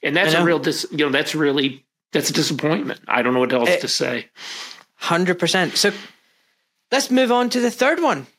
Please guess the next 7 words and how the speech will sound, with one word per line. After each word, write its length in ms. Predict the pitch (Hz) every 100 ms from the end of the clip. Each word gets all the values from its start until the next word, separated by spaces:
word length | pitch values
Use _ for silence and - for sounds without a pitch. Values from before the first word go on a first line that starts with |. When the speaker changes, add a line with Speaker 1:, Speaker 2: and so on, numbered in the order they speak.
| _ _ _ _
Speaker 2:
What's, 480 | - 208 202 - - -
what's 200 | - 180
the 60 | 190
third 380 | - 208 240
pillar, 480 | - - 180 151 131 127 -
my 160 | - 135
friend? 360 | - 131 127